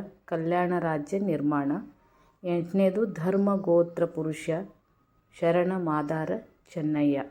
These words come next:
ಹೀಗೆ ನಾವು ಎಂಟು ಸೂತ್ರಗಳನ್ನು ಜೀವನದಲ್ಲಿ ಅಳವಡಿಸಿಕೊಳ್ಳಬೇಕು. ಅಲ್ಲಂ ಪ್ರಭುವರು ಚನ್ನ ಬಸವಣ್ಣರ ಬಗ್ಗೆ ಒಂದು ಮಾತು ಹೇಳ್ಯಾರ. "ಮಹಾಮಹಿಮ ಸಂಗನ ಬಸವಣ್ಣನು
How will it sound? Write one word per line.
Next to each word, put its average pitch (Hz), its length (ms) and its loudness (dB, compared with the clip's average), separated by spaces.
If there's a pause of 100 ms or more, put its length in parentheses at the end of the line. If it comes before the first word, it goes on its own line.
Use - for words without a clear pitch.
(1900)
ಹೀಗೆ 180 320 2
ನಾವು 175 320 2
ಎಂಟು 170 440 2
ಸೂತ್ರಗಳನ್ನು 165 800 -2
ಜೀವನದಲ್ಲಿ 165 1000 -2 (160)
ಅಳವಡಿಸಿಕೊಳ್ಳಬೇಕು. 151 1300 0 (1000)
ಅಲ್ಲಂ 190 300 2
ಪ್ರಭುವರು 185 760 6
ಚನ್ನ 180 340 0
ಬಸವಣ್ಣರ 175 540 2
ಬಗ್ಗೆ 170 360 2
ಒಂದು 165 280 2
ಮಾತು 160 320 -2
ಹೇಳ್ಯಾರ. 165 260 0 (400)
"ಮಹಾಮಹಿಮ 196 920 2
ಸಂಗನ 190 580 0
ಬಸವಣ್ಣನು 170 1080 0